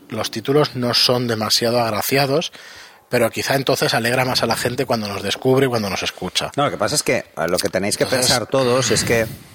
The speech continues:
Speaker 2: mm,
Speaker 1: Es
Speaker 2: con
Speaker 1: complicado.
Speaker 2: la cantidad de programas que llevamos, ya de entrada, el no poner el mismo título, que unos cuantos
Speaker 1: Lo de las
Speaker 2: son el mismo
Speaker 1: preguntas
Speaker 2: título.
Speaker 1: cuesta horriblemente.
Speaker 2: Porque lo de preguntas,
Speaker 1: Sí,
Speaker 2: coño, es
Speaker 1: cuesta
Speaker 2: que de
Speaker 1: horriblemente.
Speaker 2: preguntas vuestras hay un montón.
Speaker 1: Sí.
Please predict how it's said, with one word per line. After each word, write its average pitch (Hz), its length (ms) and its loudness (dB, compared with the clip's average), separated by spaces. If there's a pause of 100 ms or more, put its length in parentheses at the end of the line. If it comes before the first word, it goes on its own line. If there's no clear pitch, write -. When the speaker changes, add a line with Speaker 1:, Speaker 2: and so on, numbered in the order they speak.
(640)
Speaker 2:
mm, 87 200 -10
Speaker 1:
Es 107 140 -6
Speaker 2:
con 101 180 2
Speaker 1:
complicado. 95 220 -2
Speaker 2:
la 92 100 2
cantidad 101 320 2
de 120 80 2
programas 123 400 0
que 123 100 0
llevamos, 120 600 2 (760)
ya 101 160 2
de 117 60 2
entrada, 131 580 0
el 98 380 -2
no 117 120 0
poner 139 280 2
el 127 80 0
mismo 123 300 0
título, 131 500 2 (300)
que 85 280 -2
unos 104 320 -2
cuantos 117 220 2
Speaker 1:
Lo - 60 -2
de 143 60 0
las - 80 -2
Speaker 2:
son 156 140 2
el 120 100 0
mismo 98 180 0
Speaker 1:
preguntas 104 220 2
Speaker 2:
título. 98 160 2
Speaker 1:
cuesta 110 320 0
horriblemente. 90 340 -8
Speaker 2:
Porque 98 160 0
lo 92 80 6
de 87 60 2
preguntas, 104 580 2
Speaker 1:
Sí, - 60 -6
Speaker 2:
coño, 80 160 -2
es 95 60 2
Speaker 1:
cuesta 147 60 0 (100)
Speaker 2:
que 107 140 2
de 101 60 4
Speaker 1:
horriblemente. 90 80 0
Speaker 2:
preguntas 101 400 2
vuestras 113 320 -2
hay 151 140 2
un 131 60 0
montón. 95 460 0 (720)
Speaker 1:
Sí. - 60 -14